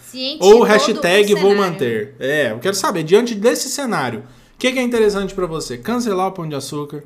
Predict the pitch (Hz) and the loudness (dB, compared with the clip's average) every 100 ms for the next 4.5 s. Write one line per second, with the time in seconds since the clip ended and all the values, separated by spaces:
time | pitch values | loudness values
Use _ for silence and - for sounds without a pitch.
0 | _ _ _ _ _ 151 151 147 143 139 | _ _ _ _ _ -8 -6 -4 -4 -4
1 | 131 123 120 120 120 110 107 104 110 117 | -6 -4 -4 -8 -10 -10 -10 -10 -12 -16
2 | - - 311 339 247 254 185 180 285 311 | -18 -20 -16 -4 -2 -2 -2 0 0 -2
3 | 262 262 311 277 294 320 302 302 262 302 | -2 0 -2 -2 -2 -4 -6 -2 0 0
4 | 240 190 233 - | -2 -2 -2 -4